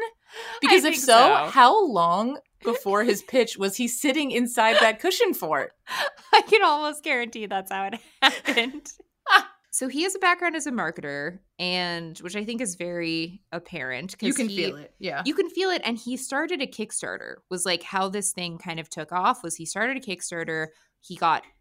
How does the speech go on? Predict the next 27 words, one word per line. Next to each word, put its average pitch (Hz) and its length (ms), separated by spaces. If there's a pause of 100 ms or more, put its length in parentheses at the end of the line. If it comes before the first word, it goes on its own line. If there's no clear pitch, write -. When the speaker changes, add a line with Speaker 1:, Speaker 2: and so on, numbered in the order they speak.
(220)
Speaker 1:
crazy 247 680
interest, 170 540
crazy 185 440
fast, 147 520 (520)
and 190 280
then, 220 400
like, 175 340
in 185 140
the 180 120
actual 175 760 (280)
fulfilling 190 560
of 185 100
the 170 200
orders 185 600
and 160 220
the 151 40
production, 285 720
like, 190 260
that's 302 340
when 277 160
things 208 280
start 185 260
to 175 80
fall 151 280
apart. - 580 (520)
Speaker 2:
Yeah, 170 580
he, 226 520